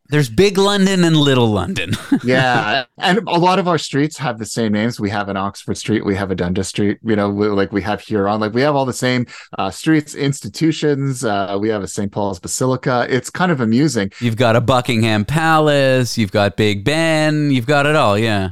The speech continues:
Speaker 2: I wish we had a Buckingham, but we do have a Thames River, though, which is, you know, quite fascinating. Although most of the time it's not so much a river as it is a, uh, half-empty creek. But we'll take it. There are fish in there. People do fish there, and sometimes you'll see an, an occasional kayak.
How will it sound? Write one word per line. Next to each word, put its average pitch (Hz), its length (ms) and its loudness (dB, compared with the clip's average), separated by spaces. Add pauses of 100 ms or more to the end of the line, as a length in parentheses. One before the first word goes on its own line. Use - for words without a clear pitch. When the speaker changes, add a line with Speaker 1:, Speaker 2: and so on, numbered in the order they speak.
Speaker 2:
I 123 100 -2
wish 190 200 0
we 208 80 -2
had 170 80 0
a 147 40 -2
Buckingham, 135 300 -4
but 127 100 -4
we 107 80 -4
do 135 100 -2
have 135 100 0
a 117 60 -4
Thames 110 260 -6
River, 92 240 -2
though, - 420 -8
which 95 240 -2
is, 87 220 -4
you 101 80 -4
know, 90 80 -2
quite 92 220 -4
fascinating. 104 320 -2
Although 110 280 0 (480)
most 120 280 -2
of 120 40 -4
the 110 60 0
time 104 200 -4
it's 92 120 -8
not 101 180 -6
so - 100 -8
much 92 200 -4
a 101 40 -2
river 92 300 0
as 90 260 -4
it 90 80 -4
is 90 320 -2
a, 92 200 -2
uh, 90 120 -4
half-empty 90 580 -4
creek. - 460 -4
But 104 140 -4
we'll 175 120 2
take 95 240 -4
it. 117 140 -4
There 123 100 0
are 156 100 0
fish 143 280 -4
in 117 100 0
there. 98 240 -4
People 104 220 -2
do 110 120 -4
fish 98 260 -4
there, 101 200 -2
and 92 180 -4
sometimes 101 400 -4
you'll 104 80 -2
see 101 220 -2
an, 101 200 -2
an 101 120 -4
occasional 107 400 -2
kayak. 107 580 -4